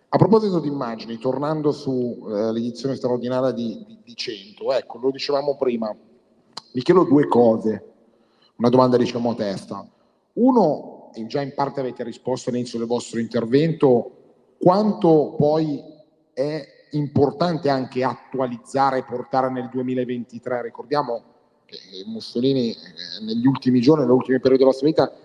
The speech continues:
sta scrivendo un libro che si intitola Europa duemila, cioè il fascismo ha sempre avuto un, forse un'unica sola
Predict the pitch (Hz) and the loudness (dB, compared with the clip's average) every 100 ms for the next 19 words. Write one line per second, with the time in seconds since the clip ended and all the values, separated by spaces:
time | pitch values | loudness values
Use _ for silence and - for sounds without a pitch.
0 | _ _ - 117 - 131 127 131 147 139 | _ _ -6 -4 0 0 0 0 2 2
1 | 107 - 120 120 117 127 123 120 120 120 | -2 -2 0 2 2 2 0 -4 -4 -6
2 | 123 113 110 104 - 110 113 139 127 - | -4 -4 -6 -6 -10 -10 -10 -8 -8 -8
3 | 123 131 117 131 123 117 - _ _ 117 | -8 -8 -8 -8 -4 -4 -6 _ _ -10
4 | - 156 - 131 147 131 120 - 135 127 | -4 -4 -4 -4 -2 -2 -4 0 2 2